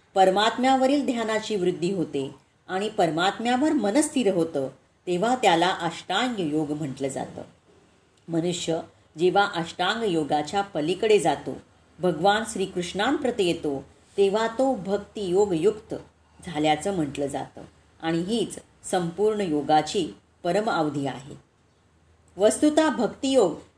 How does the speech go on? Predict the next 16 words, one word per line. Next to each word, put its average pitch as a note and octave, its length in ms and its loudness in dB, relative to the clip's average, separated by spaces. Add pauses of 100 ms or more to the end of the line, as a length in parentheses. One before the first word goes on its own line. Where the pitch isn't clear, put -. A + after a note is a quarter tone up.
(120)
हे C#4 80 -4
अंतिम C4+ 440 2
ध्येय E3 300 0
आहे, A#2+ 240 -8 (480)
परंतु G3+ 340 2
भक्तियोगाचं G#3 1000 2
सूक्ष्मपणे B3 960 0 (360)
विश्लेषण A#3 600 2
करण्यासाठी F3 680 0
मनुष्याला F3 800 0
इतर G3+ 380 2
योगांचं D#3+ 640 -2 (360)
ज्ञान G#3+ 340 0
होणं G3 240 2
आवश्यक D3+ 520 -2
आहे. C#3 200 -12